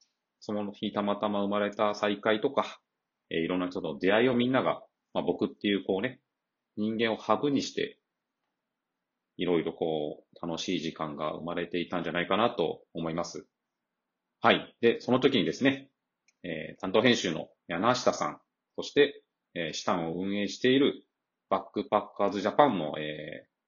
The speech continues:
イッシーこと石崎くんと、三人でその日の、あ、トークイベントを一応録音していたんですけども、これがまあ、高音質。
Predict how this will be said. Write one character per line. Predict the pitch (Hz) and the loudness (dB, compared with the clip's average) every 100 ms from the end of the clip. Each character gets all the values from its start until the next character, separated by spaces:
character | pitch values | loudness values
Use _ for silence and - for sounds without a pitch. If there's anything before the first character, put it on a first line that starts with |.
| _ _ | _ _
イ | - | -2
ッ | |
シ | 110 - 98 | 0 0 0
ー | 90 | 0
こ | |
と | - 82 - _ _ - | -4 -6 -10 _ _ -6
石 | 92 110 | 0 2
崎 | 92 - | 2 -2
く | 92 | -10
ん | 80 | -8
と、 | - - _ _ _ _ _ _ - | -10 -12 _ _ _ _ _ _ 0
三 | 156 175 | 4 6
人 | 165 | 4
で | 92 - - | 2 -2 -6
そ | 107 | -4
の | 104 | -2
日 | 104 | -2
の、 | 80 82 | -2 -4
あ、 | 80 | 0
ト | 113 | 2
ー | 104 | 4
ク | 107 | 4
イ | |
ベ | 95 76 | 2 0
ン | |
ト | 80 | -6
を | - _ _ _ - | -8 _ _ _ -10
一 | 113 139 | 0 2
応 | - | 4
録 | 123 127 180 | 4 4 4
音 | 170 | 2
し | 160 | 2
て | 156 | 0
い | 147 | 2
た | 98 | 0
ん | |
で | 78 | -2
す | - | -8
け | 82 | -10
ど | 85 | -8
も、 | 80 - _ _ _ _ _ _ | -10 -14 _ _ _ _ _ _
こ | 147 | 4
れ | 156 | 4
が | 160 | 6
ま | 117 180 196 143 - | 4 6 6 4 0
あ、 | - _ _ _ _ _ _ _ _ _ _ | -16 _ _ _ _ _ _ _ _ _ _
高 | - 135 127 | 6 8 10
音 | 131 110 | 8 6
質。 | - - - | 0 -8 -14